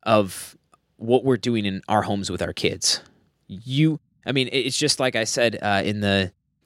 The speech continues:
in our student takeover, um, a, a couple weeks ago. You can't save your, your kids.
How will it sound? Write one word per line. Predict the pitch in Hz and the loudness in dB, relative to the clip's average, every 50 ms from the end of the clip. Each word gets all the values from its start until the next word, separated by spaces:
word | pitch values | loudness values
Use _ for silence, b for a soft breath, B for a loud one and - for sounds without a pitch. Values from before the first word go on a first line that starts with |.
| _ _ - - - | _ _ -20 -6 -2
in | 117 117 | 0 2
our | 107 - | 2 2
student | - - 131 107 90 - | 2 2 2 0 0 0
takeover, | 113 107 - 104 98 85 90 80 - - _ _ _ _ _ _ _ _ _ _ | -2 0 0 0 -2 -2 -4 -6 -8 -10 _ _ _ _ _ _ _ _ _ _
um, | - 98 98 98 90 85 87 - _ _ _ _ _ _ _ - - | 0 2 2 2 2 0 -6 -12 _ _ _ _ _ _ _ -18 -16
a, | - - - | -16 -12 -10
a | - | -6
couple | - - 117 - 104 98 | -2 -2 0 0 2 2
weeks | 101 98 - - 113 | 2 0 0 -2 0
ago. | 90 95 90 90 85 85 - - _ _ _ _ _ _ _ _ _ _ _ _ _ _ | 2 4 4 4 2 0 -4 -12 _ _ _ _ _ _ _ _ _ _ _ _ _ _
You | - 113 117 127 147 156 | -14 -6 0 2 2 2
can't | - - 185 170 - - | 2 -2 -4 -4 -4 -2
save | - - 101 104 101 98 - | 0 2 2 2 2 2 0
your, | 104 98 87 - _ | -2 -2 -2 -4 _
your | 104 104 | -6 -6
kids. | - - 90 80 80 - - - - | -2 0 0 0 0 0 -2 -4 -4